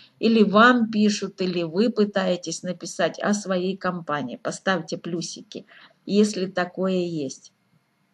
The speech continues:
Или вам пишут, или вы пишете о своей компании. Вот, да, вижу, Ольга,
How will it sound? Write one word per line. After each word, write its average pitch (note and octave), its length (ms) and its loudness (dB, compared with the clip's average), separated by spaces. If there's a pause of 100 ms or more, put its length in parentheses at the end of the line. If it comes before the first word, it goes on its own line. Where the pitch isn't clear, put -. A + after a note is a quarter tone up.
(560)
Или F3 260 4
вам A#3 380 4
пишут, A3 460 -4
или E3 180 -4
вы F#3+ 260 2
пишете A3 680 -6 (300)
о G#3 160 0
своей F#3 460 -2
компании. D#3+ 640 -4
Вот, F3+ 300 -6
да, E3 300 -4 (380)
вижу, - 520 2
Ольга, C4+ 540 4